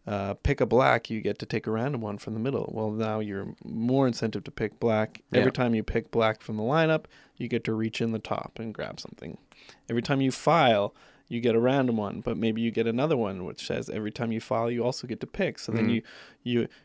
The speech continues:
Speaker 1: you file, you get the random one, then you pick the black, and then you get another random one. You can see how this can
Speaker 2: Combo,
Speaker 1: snowball.
Speaker 2: combo, combo.
Speaker 1: Yep.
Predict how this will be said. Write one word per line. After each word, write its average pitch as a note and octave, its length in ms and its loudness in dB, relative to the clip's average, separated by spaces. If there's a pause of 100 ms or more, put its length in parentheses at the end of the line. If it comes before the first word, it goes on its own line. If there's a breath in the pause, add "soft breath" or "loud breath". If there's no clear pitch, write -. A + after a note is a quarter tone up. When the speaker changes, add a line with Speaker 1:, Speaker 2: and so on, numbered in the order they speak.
Speaker 1:
you A#2 140 -4
file, C3+ 360 2
you A#2 140 -2
get A#2+ 140 -2
the B2+ 80 2
random C3+ 340 2
one, A2 160 0
then A2+ 160 2
you B2 80 0
pick D3 220 2
the C3 80 -4
black, E3 320 0
and B2+ 100 -2
then B2+ 80 -2
you B2+ 60 -2
get C3+ 140 2
another C#3 260 2
random F3+ 320 4
one. A#2+ 140 0
You A#2+ 120 0
can C#3+ 140 -4
see - 160 -2
how C3+ 100 4
this A2+ 180 -2
can - 120 -10
Speaker 2:
Combo, A2+ 340 6
Speaker 1:
snowball. G#2+ 100 0
Speaker 2:
combo, G2+ 300 0
combo. G2+ 420 -6 (200 loud breath)
Speaker 1:
Yep. - 120 -8